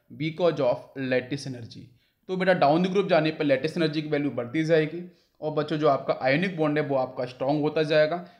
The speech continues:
because आपका सल्फेट बिगर साइज कैटायन, आपका एनायन है, और आपका जो डाउन द ग्रुप जाने पे कैटायंस का साइज है बच्चों definitely इंक्रीज करता है in case of alkali metals। इसका मतलब बच्चों लिथियम सल्फेट आपका डिकम्पोज कर जाएगा और बाकी के स-, जो आपके सल्फेट हैं वो हाई टेम्परेचर पे भी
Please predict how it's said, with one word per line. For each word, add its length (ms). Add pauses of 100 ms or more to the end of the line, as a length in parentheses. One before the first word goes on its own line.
(120)
because 320
आपका 240
सल्फेट 440
बिगर 260
साइज 340 (100)
कैटायन, 360
आपका 300
एनायन 340
है, 100
और 280
आपका 300
जो 160 (460)
डाउन 180
द 80
ग्रुप 160
जाने 240
पे 160
कैटायंस 420
का 140
साइज 280
है 60
बच्चों 260
definitely 480
इंक्रीज 260
करता 340
है 120
in 140
case 200
of 120
alkali 380
metals। 340 (320)
इसका 300
मतलब 280
बच्चों 260
लिथियम 340
सल्फेट 580 (300)
आपका 420
डिकम्पोज 540
कर 180
जाएगा 280 (280)
और 100
बाकी 300
के 140
स-, 200 (160)
जो 140
आपके 240
सल्फेट 480
हैं 80
वो 80
हाई 200
टेम्परेचर 420
पे 140
भी 180